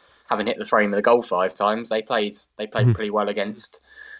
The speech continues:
Speaker 1: against Chelsea. I think their only real disappointment has been how they performed against Everton. But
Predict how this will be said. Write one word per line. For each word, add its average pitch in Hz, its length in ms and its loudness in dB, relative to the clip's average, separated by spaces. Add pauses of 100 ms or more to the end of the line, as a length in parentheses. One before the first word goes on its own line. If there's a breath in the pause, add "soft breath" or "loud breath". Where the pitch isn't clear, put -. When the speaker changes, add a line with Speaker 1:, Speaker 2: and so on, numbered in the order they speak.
(120)
Speaker 1:
against 107 360 -4
Chelsea. 123 340 2
I 101 60 0
think 131 180 -4
their 110 160 4
only 113 240 2
real 104 300 2
disappointment 104 600 -4
has 95 120 -10
been 101 260 -6
how 101 220 2
they 98 160 0
performed 104 420 -2
against 98 300 -4
Everton. 98 400 -2
But 87 300 -4